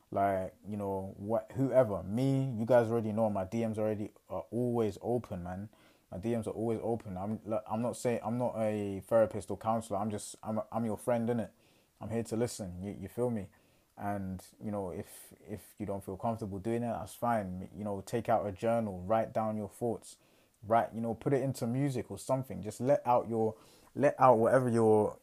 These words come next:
you know, whatever you're feeling, um, in a healthy and constructive way, because, you know, that's how we self-improve. That's how we become better emotionally and mentally as men. You know what I'm saying? There's grown men that are, that are holding stuff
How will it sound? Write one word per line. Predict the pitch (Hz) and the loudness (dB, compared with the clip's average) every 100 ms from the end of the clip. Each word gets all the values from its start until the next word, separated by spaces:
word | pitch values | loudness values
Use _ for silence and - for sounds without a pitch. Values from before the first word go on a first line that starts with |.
| 117 | -4
you | |
know, | 117 | -2
whatever | 107 113 127 117 | 2 4 4 4
you're | 123 | 4
feeling, | 107 - 147 139 104 120 160 - _ _ - _ _ _ _ _ _ - - - | 2 4 6 6 4 0 -2 -10 _ _ -20 _ _ _ _ _ _ -20 -20 -6
um, | 120 117 107 104 | 0 0 0 -2
in | 107 | -2
a | 110 | -2
healthy | 101 117 - | 0 -2 -2
and | 120 | -6
constructive | 113 107 - 113 123 113 | -6 -4 -2 -2 -2 0
way, | 143 123 95 - _ | 0 0 -4 -14 _
because, | - 107 120 113 110 101 - - - | -12 -6 -4 -2 -2 -6 -14 -20 -14
you | 110 | -10
know, | 104 | -6
that's | 101 120 - | -4 -4 -2
how | 123 | -2
we | 110 104 95 | 0 -4 -4
self-improve. | - 117 110 104 123 107 | 0 0 -2 -6 -4 -4
That's | 95 - | -4 -2
how | 113 | -2
we | 107 | -2
become | 95 104 107 101 | -6 -6 -6 0
better | 117 85 95 - _ _ 92 | 0 0 -8 -14 _ _ -10
emotionally | 95 110 117 - 101 95 98 76 | -4 -2 -2 -4 -8 -6 -8 -10
and | 92 95 | -10 -6
mentally | 110 113 104 95 | -6 -6 -6 -6
as | 95 | -4
men. | 107 107 90 _ _ _ _ - | -4 -4 -6 _ _ _ _ -10
You | |
know | 104 | -8
what | |
I'm | 101 | -6
saying? | 110 107 113 | -2 -2 -2
There's | 104 98 | -2 -2
grown | 98 120 120 113 | 2 4 6 4
men | 113 98 107 _ _ _ - | 2 0 -6 _ _ _ 0
that | 104 | 2
are, | - 104 101 95 | 2 2 2 0
that | 104 | 0
are | 95 | 0
holding | 104 123 123 113 110 | 0 2 2 2 -2
stuff | - 107 95 - - | 0 0 0 -8 -20